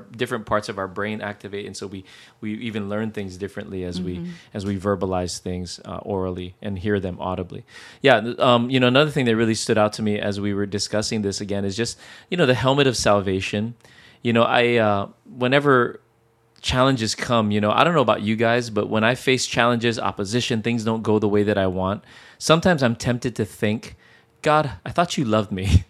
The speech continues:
Speaker 1: <laughs> Why am I going through this?" <laughs> You know, or like,
Speaker 2: Mm-hmm.
Speaker 1: "God, uh, you know, I thought I was your,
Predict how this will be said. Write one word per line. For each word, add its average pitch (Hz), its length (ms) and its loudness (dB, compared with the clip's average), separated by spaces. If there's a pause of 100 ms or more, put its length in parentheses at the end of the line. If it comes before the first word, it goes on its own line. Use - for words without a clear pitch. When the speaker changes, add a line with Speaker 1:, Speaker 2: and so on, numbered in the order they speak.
(140)
Speaker 1:
<laughs> - 180 -20
Why - 120 -2
am 226 100 2
I 160 60 6
going 131 220 4
through 120 160 2
this?" 95 320 0
<laughs> - 20 -2
You 131 60 -2
know, 170 200 2
or 170 80 2
like, 143 260 0
Speaker 2:
Mm-hmm. - 440 -14
Speaker 1:
"God, 151 260 2
uh, - 80 0
you 127 160 2
know, 131 200 6
I 127 120 4
thought 170 180 2
I 180 60 8
was 156 240 4
your, 123 160 2